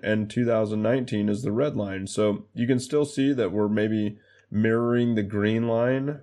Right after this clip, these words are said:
for the last two months, and we haven't even hit to the red line. So I think that's kind of interesting to see. I would imagine this purple line will probably follow the green line pretty close and maybe follow right into this red area.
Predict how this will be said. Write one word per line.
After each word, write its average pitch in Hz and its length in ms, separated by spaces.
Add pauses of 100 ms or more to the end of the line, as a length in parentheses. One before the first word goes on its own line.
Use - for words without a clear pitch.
for 107 140
the 104 80
last 104 360
two 117 220
months, 107 640
and 104 400
we 104 140
haven't 113 240
even 107 240
hit 113 400
to 104 400
the 95 140
red 123 200
line. 101 320
So 104 460 (100)
I 110 100
think 143 180
that's 123 240
kind 123 180
of 113 80
interesting 110 480
to 104 80
see. 120 460 (360)
I 117 160
would 123 140
imagine 110 480
this 104 140
purple 110 400
line 107 260
will 104 140
probably 120 480
follow 110 340
the 101 160
green 107 380
line 104 320
pretty 107 200
close 107 560
and 101 220
maybe 101 300
follow 101 420
right 98 260
into 143 200
this - 240
red 101 260
area. 104 480